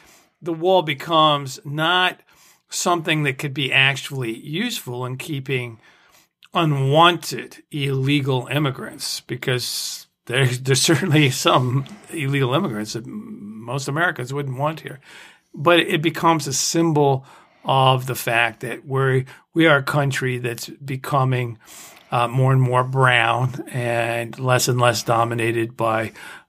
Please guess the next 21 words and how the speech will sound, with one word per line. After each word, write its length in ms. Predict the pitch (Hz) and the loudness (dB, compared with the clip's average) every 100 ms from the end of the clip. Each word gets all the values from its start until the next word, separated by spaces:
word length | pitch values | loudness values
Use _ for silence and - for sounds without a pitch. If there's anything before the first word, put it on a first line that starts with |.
| - | -4
uh, 420 | 117 110 107 113 | -2 0 0 0
white 420 | 127 117 117 117 | -2 -2 -2 -2
people. 400 | 127 113 113 117 | -4 -4 -2 0
And 140 | 120 123 | 0 0
as 200 | 131 - | -2 2
far 200 | 147 127 | 4 4
as 100 | - | 2
strength 500 | - 139 151 151 - | 2 4 4 2 2
goes, 320 | 123 113 131 | 2 2 0
maybe 300 | 131 127 127 | 0 0 0
even, 440 | 123 120 117 110 - - - - | -2 -4 -6 -8 -14 -20 -10 -4
uh, 220 | 131 - | -2 -4
that 500 | 160 156 139 135 131 131 _ _ _ _ - - - | -10 -10 -4 0 0 -2 _ _ _ _ -20 -18 -6
mo-, 500 | 156 143 151 - - - | -2 0 -2 -6 -18 -12
where 260 | 165 143 | -2 2
women 260 | 147 180 156 | 4 4 4
have 220 | 135 117 | 2 2
more 240 | 127 123 123 | -2 -2 -2
and 80 | |
more 240 | 127 120 110 | -2 -4 -4
power 720 | - 139 120 117 120 113 | -4 -2 0 -2 -4 -8